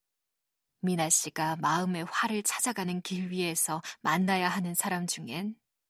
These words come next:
나도 포함되어 있었을지 모르죠. 오늘 아침 테라피를 전에도 몇 번 해본 적이 있었는데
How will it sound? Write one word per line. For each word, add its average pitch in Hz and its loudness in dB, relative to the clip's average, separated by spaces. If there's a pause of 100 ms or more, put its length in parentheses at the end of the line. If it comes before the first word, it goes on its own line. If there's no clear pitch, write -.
(960)
나도 147 0
포함되어 226 0
있었을지 - -2
모르죠. 160 -4 (2000)
오늘 240 6
아침 240 2
테라피를 208 2
전에도 214 2
몇 175 0
번 175 2
해본 233 2
적이 170 2
있었는데 185 2